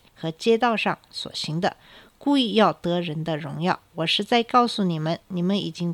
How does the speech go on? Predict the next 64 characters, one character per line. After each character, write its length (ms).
得 160
了 240
他 160
们 160
的 100
赏 280
赐。 260
你 120
施 220
舍 220
的 100
时 160
候， 240
不 80
要 180
叫 240
左 240
手 220
知 140
道 220
右 140
手 200
所 260
做 180
的， 140
要 160
叫 220
你 180
施 240
舍 160
的 160
事 280
行 280
在 140
暗 300
中， 200
你 160
父 240
在 200
暗 280
中 180
查 220
看， 240
必 100
然 260
报 200
答 180
你。” 140
这 140
段 200
经 220
文 180
也 140
是 200
耶 200
稣 260
登 160
山 240
宝 200
训 240
中 200
的 100
经 240
文， 140